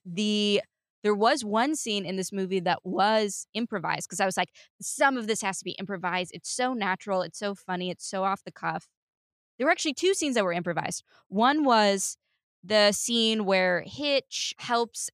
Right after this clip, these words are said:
Albert Brenneman, his client, played by Kevin James.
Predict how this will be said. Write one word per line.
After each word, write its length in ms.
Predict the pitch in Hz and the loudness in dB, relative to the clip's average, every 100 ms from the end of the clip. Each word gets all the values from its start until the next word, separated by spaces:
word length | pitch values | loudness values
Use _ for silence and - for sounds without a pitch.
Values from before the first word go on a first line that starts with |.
| _ | _
Albert 460 | 190 208 214 214 208 - | 0 2 2 -2 -2 -2
Brenneman, 560 | 220 220 220 214 214 208 - | -2 0 0 0 -2 -6 -6
his 200 | 185 - | -6 -6
client, 480 | - 214 214 208 - - | -6 -2 0 0 -4 -6
played 180 | 190 175 | -4 -2
by 120 | 170 | -4
Kevin 440 | - 175 165 165 - | -4 -6 -6 -6 -2
James. 580 | 240 233 226 226 - | 0 2 0 -2 -6